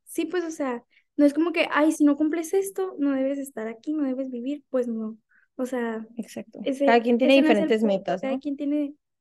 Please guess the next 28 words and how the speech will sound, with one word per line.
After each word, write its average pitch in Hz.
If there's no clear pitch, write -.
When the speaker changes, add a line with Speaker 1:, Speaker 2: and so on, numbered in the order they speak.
Speaker 1:
su, 240
su -
camino. 277
Speaker 2:
Ok, 202
y 254
creo 277
que, 285
bueno, 208
hay 233
algo 254
que 269
se 208
platica 202
mucho, 247
que 190
es 185
esto 214
de 220
que 196
cuando 196
tú 196
cumples 226
tu 247
propósito 208
en 214
la 190
vida, 220
ya, 180